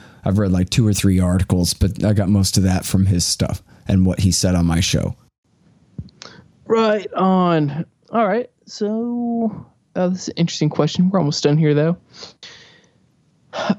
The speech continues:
Speaker 2: Um, so he's basically saying, not to sound like a nut job, what are, what out there conspiracy theory, what do you say has the most validity?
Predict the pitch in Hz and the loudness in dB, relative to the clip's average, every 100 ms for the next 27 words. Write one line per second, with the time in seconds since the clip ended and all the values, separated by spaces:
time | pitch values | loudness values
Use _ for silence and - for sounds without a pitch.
0 | 160 190 185 175 156 - 170 151 - - | 2 2 2 2 0 0 0 0 -4 -2
1 | 170 156 147 - 160 165 180 214 - 226 | 0 0 -2 -2 -2 0 0 0 0 0
2 | 208 185 151 151 - - 127 127 135 - | 2 0 0 0 -2 -2 0 0 -4 -8
3 | _ - - _ _ _ - 190 226 214 | _ -20 -20 _ _ _ -2 0 2 2
4 | 208 208 208 403 - _ _ _ _ - | 2 0 -2 -8 -10 _ _ _ _ -12
5 | 165 208 254 - 226 220 - 208 202 202 | -2 0 0 -2 -4 -2 -2 -2 -2 -2
6 | 196 - 180 175 180 165 160 143 143 139 | -4 -2 -2 -2 -2 -4 0 2 2 2
7 | 147 - - 160 208 208 185 175 175 175 | -2 -4 -4 2 4 4 2 2 2 2
8 | 175 160 160 170 - - 165 147 156 156 | 2 4 2 0 -6 -4 0 2 2 2
9 | 139 - 131 131 | 0 -2 -8 -8